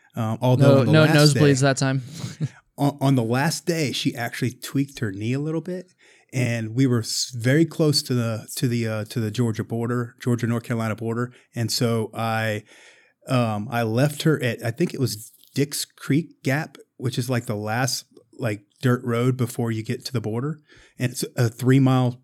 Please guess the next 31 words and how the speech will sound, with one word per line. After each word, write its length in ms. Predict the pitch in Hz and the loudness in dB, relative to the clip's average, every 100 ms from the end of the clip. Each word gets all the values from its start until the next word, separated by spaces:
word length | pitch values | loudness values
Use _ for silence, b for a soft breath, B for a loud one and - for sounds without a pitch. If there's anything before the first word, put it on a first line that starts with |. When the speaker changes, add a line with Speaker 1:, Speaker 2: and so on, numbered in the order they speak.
| - | -12
Speaker 1:
trek, 380 | - 131 131 - _ _ - | -4 -4 -4 -12 _ _ -8
uh, 220 | 131 117 - | -4 -4 -2
up 160 | 135 | -2
the 100 | 131 | 0
mountain 340 | 113 117 120 123 | 0 0 -2 -4
to 160 | - 123 | -2 -2
the 80 | 104 | -2
border. 340 | 110 117 143 b b b - | -4 -4 -8 b b b -6
And 160 | 113 | -4
so 240 | 135 120 110 | 0 -2 0
she 180 | - | 0
stayed 320 | 160 165 139 113 | 2 2 2 2
there, 400 | 135 131 120 - | 0 0 -2 -4
and 280 | 120 117 113 | -4 -2 -4
I 380 | 127 123 120 117 B B B B - | -2 -2 0 -4 B B B B 4
did 140 | 147 | 6
my 160 | 131 117 | 6 4
very 300 | 113 143 151 | 4 4 6
first 340 | 156 147 - | 4 2 0
trail 260 | - 156 143 | 2 4 4
running 220 | 120 104 | 2 -2
experience 600 | 101 - 131 110 107 - | -6 -4 0 0 -2 -4
and 160 | 110 107 | -2 2
ran 240 | 123 123 | 4 4
the 80 | 110 | 4
Speaker 2:
<laughs> 40 | |
Speaker 1:
three 160 | 160 - | 2 2
miles 360 | 113 113 113 - | 2 0 0 -2
up 240 | 131 127 | -4 -2
the 80 | 131 | 0
mountain 380 | 123 123 117 | 0 0 -2